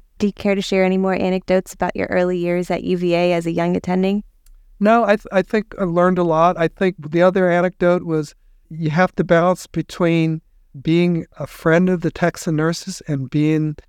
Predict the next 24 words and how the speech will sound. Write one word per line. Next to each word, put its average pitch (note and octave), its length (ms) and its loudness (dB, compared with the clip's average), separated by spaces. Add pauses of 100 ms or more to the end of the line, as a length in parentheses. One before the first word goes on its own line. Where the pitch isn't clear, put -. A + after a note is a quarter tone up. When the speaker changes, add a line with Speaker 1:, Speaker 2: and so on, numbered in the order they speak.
(100)
Speaker 2:
the C3+ 180 -2
leader D3+ 400 2
in D3+ 220 0
the C#3 100 0
room D3+ 480 -2
and C#3+ 160 -2
of C#3+ 180 -6
the C#3 100 -4
service. D3+ 640 -6 (380)
There's D3 200 -2
a C#3+ 60 -4
subtle D#3+ 380 0
difference D#3+ 500 -2
there D#3+ 260 2
that D3+ 240 -2
if - 160 -4
you C#3 60 -8
become D3+ 340 -4
too D#3+ 180 -2
friendly D#3+ 480 -2
and D3 140 -4
you C#3 100 -4
have D3+ 300 -2
to C#3+ 280 -2